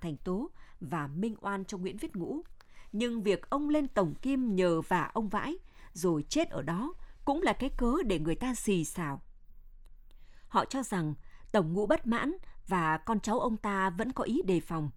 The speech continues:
nên bề ngoài Viết Quang mới nhẫn nhịn như thế, chứ thâm tâm đã chắc gì. Vì vậy, kiến nhân, kiến diện, bất kiến tâm. Trong lòng người ta biết thế nào được mà tin dùng.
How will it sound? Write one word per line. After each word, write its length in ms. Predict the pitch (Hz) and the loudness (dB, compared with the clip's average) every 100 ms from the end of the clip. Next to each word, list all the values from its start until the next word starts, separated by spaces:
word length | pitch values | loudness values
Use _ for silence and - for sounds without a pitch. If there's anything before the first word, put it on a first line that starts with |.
| - - - | -10 -14 -2
nên 220 | 247 277 208 | 6 6 8
bề 120 | 185 | 6
ngoài 380 | 165 175 170 165 | 6 2 2 2
Viết 240 | 330 - | 0 0
Quang 320 | 226 214 208 | 0 2 4
mới 180 | 196 220 | 4 4
nhẫn 300 | 320 - 269 | 2 2 4
nhịn 200 | 208 - | 2 4
như 120 | 214 | 0
thế, 320 | 208 202 247 370 - - - | 0 0 -2 -4 -10 -14 -2
chứ 240 | 220 247 | 4 4
thâm 220 | 294 214 | 4 0
tâm 340 | 196 190 185 175 | 0 0 2 2
đã 120 | 165 | 0
chắc 240 | 180 339 | 0 -4
gì. 260 | - 165 139 - - - - - - | 0 0 0 -6 -16 -16 -20 -20 -2
Vì 140 | 208 170 | 0 2
vậy, 260 | 180 170 - - - - | 0 -2 -4 -18 -20 -2
kiến 220 | 226 214 330 | 4 6 6
nhân, 320 | 220 208 196 - - | 2 4 2 0 4
kiến 240 | 214 254 330 | 4 4 2
diện, 220 | 202 160 - - - - | 2 2 -2 -18 -18 -6
bất 260 | 226 311 - | -2 0 2
kiến 160 | 185 | 2
tâm. 240 | 233 190 175 - - - - - | 2 0 0 -4 -14 -16 -16 -10
Trong 200 | - 277 | -2 0
lòng 160 | 190 160 | 2 2
người 140 | 165 | 0
ta 380 | 139 202 220 240 - - - | 0 -2 -2 -2 -6 -12 -2
biết 260 | 220 349 - | 2 4 4
thế 120 | 339 | 0
nào 220 | 233 175 | 2 2
được 300 | 165 160 - | 2 0 0
mà 100 | 180 | -2
tin 220 | 175 262 | 0 0
dùng. 260 | - 180 | 2 2